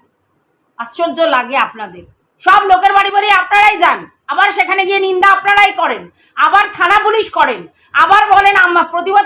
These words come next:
করেছে তো কী হয়েছে? প্রতিবাদ করতেই তো এসেছে, তাই নাকি?" যেখানে যে বলছে সেখানে চলে যাচ্ছেন, হ্যাঁ, যেখানে বলছে সেখানে ছুটে ছুটে যাচ্ছেন,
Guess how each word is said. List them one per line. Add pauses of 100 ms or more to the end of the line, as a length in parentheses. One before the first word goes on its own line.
করেছে
তো
কী
হয়েছে? (220)
প্রতিবাদ
করতেই
তো
এসেছে,
তাই
নাকি?" (180)
যেখানে
যে
বলছে
সেখানে
চলে
যাচ্ছেন, (300)
হ্যাঁ,
যেখানে
বলছে
সেখানে
ছুটে
ছুটে
যাচ্ছেন,